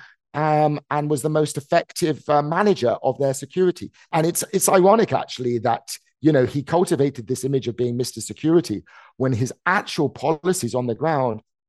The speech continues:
I would argue, um, actually contributed to, uh, Israel's insecurity, in particular because he pursued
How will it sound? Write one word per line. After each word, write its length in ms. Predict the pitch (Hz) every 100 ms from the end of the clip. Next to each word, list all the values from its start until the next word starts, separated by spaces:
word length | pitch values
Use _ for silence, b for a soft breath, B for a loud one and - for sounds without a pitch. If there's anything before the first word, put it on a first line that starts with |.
| -
I 200 | 143 170
would 180 | 170 143
argue, 640 | 123 117 107 107 107 110 110 _ _ _
um, 280 | 139 135 131 123
actually 320 | 143 - 120
contributed 640 | 160 165 156 123 - 104
to, 380 | 104 98 76 73 -
uh, 300 | 107 95 65 -
Israel's 500 | 127 110 113 107 - -
insecurity, 760 | 185 190 147 - 104 - 87 B B
in 140 | 208
particular 680 | 202 190 240 240 - 240 214 - b b -
because 500 | 175 165 151 135 - _ _
he 720 | - 175 170 170 165 160 147 -
pursued 640 | 143 - 151 156 147 135